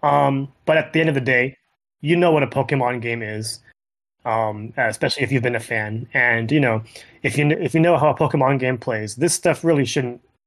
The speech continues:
bother you, especially considering the fact that, um, you know, they, they've all been eight, sixteen, thirty-two bit games. Whereas finally, like, you have a Pokemon game in full three D. And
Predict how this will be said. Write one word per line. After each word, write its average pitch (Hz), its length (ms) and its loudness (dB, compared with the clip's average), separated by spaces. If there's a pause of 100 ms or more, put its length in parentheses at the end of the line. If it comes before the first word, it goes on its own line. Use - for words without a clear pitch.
(520)
bother 139 320 2
you, 113 320 -2
especially 135 400 -2
considering 127 480 -4
the 120 80 -6
fact 123 340 0
that, 120 280 -4 (560)
um, 113 360 -2 (300)
you 147 80 -4
know, 117 140 0
they, 123 140 2
they've 123 240 0
all 127 160 4
been 117 220 0 (100)
eight, 123 260 -2
sixteen, 120 600 -6 (240)
thirty-two 131 340 0
bit 123 220 -4
games. 110 480 -6 (400)
Whereas 127 280 2
finally, 151 460 2
like, 120 260 0
you 135 80 2
have 127 140 2
a 120 40 -6
Pokemon 123 440 -4
game 110 160 -6
in 107 80 -6
full 123 240 -6
three 131 240 -4
D. 98 240 -10 (360)
And 117 380 -6